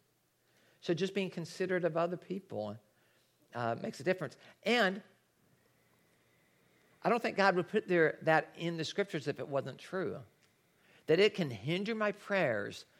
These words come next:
just because I'm inconsiderate to my wife.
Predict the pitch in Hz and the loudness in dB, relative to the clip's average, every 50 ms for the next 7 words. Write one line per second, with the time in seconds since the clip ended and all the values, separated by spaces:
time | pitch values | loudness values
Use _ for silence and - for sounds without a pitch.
0 | _ _ _ - 156 151 - 165 156 - 151 139 123 117 - - - 156 160 175 | _ _ _ -8 -8 -6 -4 -6 -4 -2 -2 -2 -2 -4 -6 -12 -10 -8 -8 -8
1 | 190 175 - 175 151 - - 156 151 156 147 - - - - - - - 135 135 | -8 -8 -8 -10 -10 -10 -10 -6 -4 -2 -4 -4 -6 -10 -20 -20 -18 -14 -10 -8
2 | 120 110 98 92 95 101 113 110 - - | -8 -8 -8 -8 -10 -10 -10 -12 -14 -16